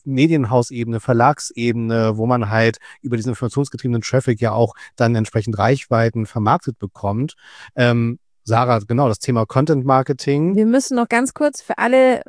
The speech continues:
Speaker 2: ich mache mal so ein bisschen Roundup, weil wir sagen ja, wir führen die, führen die Leute schrittweise ran, oder nicht Roundup, sondern, äh, Erklärbär bin ich gerade. A I
Speaker 1: Ja.
Speaker 2: Overview, wenn du selbst bei Google etwas suchst, wirst du bestimmt schon in den letzten Tagen und Wochen gesehen haben, ist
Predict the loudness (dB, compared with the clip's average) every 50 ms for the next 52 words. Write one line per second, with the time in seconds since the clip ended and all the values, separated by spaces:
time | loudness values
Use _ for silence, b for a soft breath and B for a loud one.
0 | -6 -4 -4 -2 -2 -2 -2 -2 0 0 -2 -2 -2 -4 -2 -2 -2 2 4 4
1 | 4 4 4 2 0 0 0 -2 0 0 0 0 2 0 0 2 2 2 0 0
2 | -4 -10 -10 -6 -6 -4 -4 -2 0 0 0 0 0 -4 -8 -8 -6 -4 -4 0
3 | 0 0 0 0 -2 -6 -8 -8 -12 -8 -8 -8 -6 0 2 2 2 2 2 0
4 | 0 -2 -4 -6 -10 -12 _ -4 -2 0 0 -2 -4 -4 -2 -2 -2 0 0 -2
5 | -2 -2 -2 -2 -4 -6 -10 -10 -10 -8 -8 -8 -6 -2 0 2 2 4 4 4
6 | 4 4 4 2 0 -2 -4 -6 -8 -6 -4 -2 0 0 0 -2 b b b b
7 | b b _ -2 0 0 0 0 2 2 2 2 4 2 2 4 4 2 2 2
8 | 0 -2 0 0 0 0 0 0 -2 0 2 2 2 2 0 -2 -2 -2 -2 -2
9 | -4 -6 -6 -6 -6 -8 -6 -6 -6 -6 -6 -6 -6 -6 -4 -4 -4 -4 -6 -12
10 | -16 -16 b b b b b b b b b 0 0 0 -2 -4 -6 -6 -4 -2
11 | -4 -4 -2 -2 -2 0 0 0 2 2 2 0 -2 -2 -4 -4 -2 0 0 0
12 | 0 0 0 0 0 -2 0 -2 -2 -2 -2 0 2 2 2 2 0 0 -2 -2
13 | 0 0 0 -2 -2 -4 -4 -4 -4 -4 -8 -12